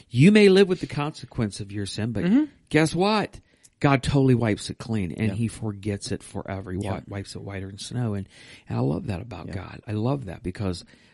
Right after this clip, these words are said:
Speaker 1: I'm so glad that my sins have been wiped clean.
Speaker 2: Yep.
Speaker 1: And, um, and I absolutely love that.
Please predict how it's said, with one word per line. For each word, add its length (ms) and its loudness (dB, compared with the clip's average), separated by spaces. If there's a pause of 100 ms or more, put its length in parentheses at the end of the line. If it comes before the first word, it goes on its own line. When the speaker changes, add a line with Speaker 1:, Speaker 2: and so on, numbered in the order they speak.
(120)
Speaker 1:
I'm 80 -10
so 160 4
glad 240 4
that 80 -2
my 140 0
sins 300 -2
have 100 -4
been 160 -4
wiped 260 -2
clean. 480 -6 (220)
Speaker 2:
Yep. 160 -8 (240)
Speaker 1:
And, 340 -4
um, 560 -6 (920)
and 280 0
I 80 0
absolutely 400 -4
love 180 0
that. 180 -2